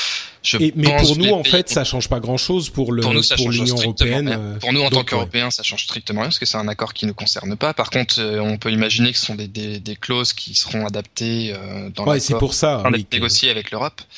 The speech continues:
Speaker 2: Hmm.
Speaker 1: En tout cas, bon, sur cette histoire de, de, de, de clauses relatives aux droits d'auteur, en fait, quand on regarde dans le détail, il y a rien qui existe pas déjà. Je pense que vu les pays qui sont des pays industrialisés, qui sont concernés par l'accord,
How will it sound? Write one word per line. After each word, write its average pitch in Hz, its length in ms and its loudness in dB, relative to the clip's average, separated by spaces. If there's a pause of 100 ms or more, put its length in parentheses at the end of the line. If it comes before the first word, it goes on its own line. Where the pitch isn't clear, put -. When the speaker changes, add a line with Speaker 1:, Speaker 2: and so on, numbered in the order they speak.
(120)
Speaker 2:
Hmm. 127 140 2 (280)
Speaker 1:
En 123 80 0
tout - 80 0
cas, 135 160 2
bon, 123 100 -2
sur 147 220 0
cette - 260 -2
histoire 139 380 0
de, 113 240 -2
de, 107 920 -6 (180)
de, 113 220 -6
de 104 140 -8
clauses 127 360 -2
relatives 113 460 -2
aux 113 60 0
droits 113 180 -2
d'auteur, 113 380 0
en 127 60 -2
fait, 123 180 0
quand 120 180 -2
on 117 40 -2
regarde 120 260 0
dans 120 60 2
le 120 40 2
détail, 117 360 -2
il 107 40 -6
y 107 60 -4
a 104 40 -2
rien 117 480 -2
qui - 140 -6
existe 117 440 -2
pas 110 160 -4
déjà. 131 420 0
Je - 80 -4
pense 117 180 0
que - 80 -4
vu 117 380 -2
les 127 140 0
pays 123 380 -2
qui - 120 0
sont 110 140 -2
des 107 100 -6
pays 113 260 -4
industrialisés, 110 720 -2
qui - 80 -2
sont - 80 -6
concernés 104 380 -6
par 104 180 -4
l'accord, 113 440 -8